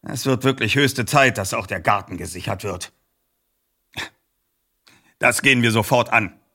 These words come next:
bestätigte Conklin und warf Justus einen bedeutungsvollen Blick zu. Es war offensichtlich, dass er eine willkommene Möglichkeit erkannt hatte, die Untersuchung der Büsche durchzuführen.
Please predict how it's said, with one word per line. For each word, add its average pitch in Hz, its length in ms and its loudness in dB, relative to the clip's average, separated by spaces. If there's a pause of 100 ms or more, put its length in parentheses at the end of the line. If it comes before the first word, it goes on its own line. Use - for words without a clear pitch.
(200)
bestätigte 104 560 -2
Conklin 104 580 -4
und 95 240 -10
warf 95 280 -8
Justus 127 500 -6
einen 110 260 -6
bedeutungsvollen 127 880 -6
Blick 92 260 -14
zu. - 240 -14 (880)
Es 139 160 -2
war 170 160 2
offensichtlich, 120 840 0
dass 104 220 -4
er 104 120 0
eine 90 220 -4
willkommene 170 480 -2
Möglichkeit 117 560 -2
erkannt 107 380 -2
hatte, 110 240 -2 (280)
die 160 80 -2
Untersuchung 104 840 -4
der 143 140 -6
Büsche 117 380 -6
durchzuführen. - 840 -18